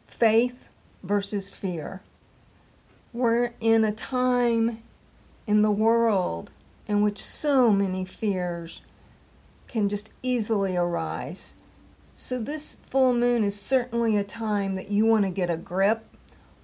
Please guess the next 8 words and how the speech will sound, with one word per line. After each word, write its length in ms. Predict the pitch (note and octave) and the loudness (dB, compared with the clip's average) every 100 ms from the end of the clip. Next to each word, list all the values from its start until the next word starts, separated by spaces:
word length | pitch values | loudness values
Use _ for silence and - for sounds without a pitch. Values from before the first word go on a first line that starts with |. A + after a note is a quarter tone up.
| - | -4
on 300 | G3 G#3+ B3 | 0 2 2
your 160 | C4 | 2
mind 720 | C4+ A3 G#3 G#3 G#3 G#3+ G#3+ - - _ | 2 2 2 2 2 2 0 -4 -20 _
and 160 | F3 F3+ | -8 -6
on 280 | G#3 G#3+ A3 | -2 0 2
your 140 | A3 | 0
thought 400 | A3 A3+ A3 - | 0 -2 -2 -4
process 1000 | - G#3 G3 G3+ - G3 F#3 G3+ - - | -4 -2 -2 -2 -4 -2 -2 -4 -8 -20